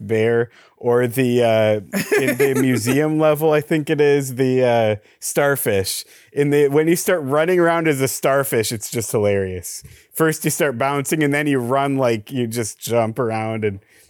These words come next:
Speaker 1: my daughter laughs her head off when I'm the starfish,
Speaker 2: Yeah, no, the
Speaker 1: so.
Speaker 2: starfish is fun. Like, there's so many things that you can just hop into and run around as, and, like, even a vacuum cleaner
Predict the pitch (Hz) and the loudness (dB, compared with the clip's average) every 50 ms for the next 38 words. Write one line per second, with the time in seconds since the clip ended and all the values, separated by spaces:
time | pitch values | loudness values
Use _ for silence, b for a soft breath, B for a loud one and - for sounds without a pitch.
0 | b - 123 127 123 139 135 131 127 127 120 117 117 113 113 113 - - 107 95 | b -4 -4 -2 0 2 2 2 4 2 2 2 2 0 0 -2 -4 -6 -4 -4
1 | 113 107 98 101 98 101 - - 110 104 101 101 98 98 - - 107 143 202 202 | -4 -4 -4 -4 -6 -8 -6 -6 -6 -6 -6 -6 -8 -10 -10 -8 -6 -2 0 0
2 | 180 156 156 175 175 170 185 180 185 220 214 233 254 247 247 240 240 226 208 196 | 0 0 0 0 0 0 0 0 0 0 0 0 0 0 0 0 0 -2 -4 -4
3 | - - 220 208 208 208 202 190 170 190 190 190 196 214 240 233 - - 254 254 | -2 0 0 2 2 0 -2 -2 -4 -4 -2 0 0 0 0 0 0 0 0 2
4 | 262 262 302 214 214 220 208 185 165 180 175 180 190 175 196 180 175 180 170 180 | 2 0 0 0 0 -2 -2 -2 -4 -6 -6 -6 -6 -4 -2 -2 -2 -2 -4 -4
5 | 156 180 185 180 180 180 - 165 160 165 165 - 202 202 202 185 156 156 156 151 | -4 0 0 0 0 0 0 -2 -2 -2 -2 -2 0 2 2 2 0 -2 -2 -2
6 | 165 170 170 165 156 147 143 135 135 143 151 160 170 165 165 185 196 196 196 202 | -2 -2 -2 -2 -4 -4 -4 -2 -2 -2 -4 -4 -4 -4 -2 -2 -2 -2 -4 -4
7 | 196 208 202 - 247 262 269 339 262 202 160 139 147 160 190 214 - - 175 165 | -6 -6 -6 -6 -6 -6 -2 -2 -2 -2 -4 -4 -4 -4 -4 -4 -4 -6 -8 -8
8 | 156 139 - 165 151 143 139 139 | -8 -8 -8 -8 -8 -6 -6 -8